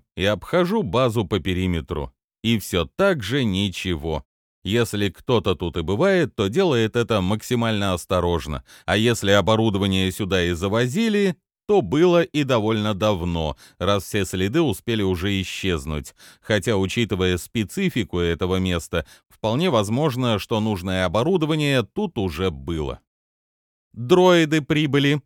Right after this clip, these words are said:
сообщила Арти, когда я сделал круг вокруг базы и решил заглянуть на ее территорию, чтобы поближе рассмотреть сам бункер,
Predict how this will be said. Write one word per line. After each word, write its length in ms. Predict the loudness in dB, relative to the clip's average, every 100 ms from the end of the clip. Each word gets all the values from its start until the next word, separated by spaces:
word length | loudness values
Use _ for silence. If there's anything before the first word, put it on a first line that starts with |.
| _ _ _ -2
сообщила 720 | 2 2 0 0 2 2 2
Арти, 280 | 0 -2 -2
когда 340 | -2 0 0
я 100 | 0
сделал 540 | -2 0 2 2 0
круг 380 | -2 -2 0 0
вокруг 420 | -2 -2 -4 -6
базы 480 | -4 0 0 0 -2 -6 -16 -6
и 80 | -4
решил 360 | 0 2 2
заглянуть 580 | 0 0 0 0 -2 -2
на 60 | 0
ее 360 | 0 0 0
территорию, 640 | -2 -4 -2 -2 0 -2 -2
чтобы 400 | -4 -2 -2 -2
поближе 540 | -4 -2 -2 -2 -2
рассмотреть 680 | -4 -4 -4 -2 -2 -4 -4
сам 280 | -4 -2 -2
бункер, 540 | 0 0 0 -2 -6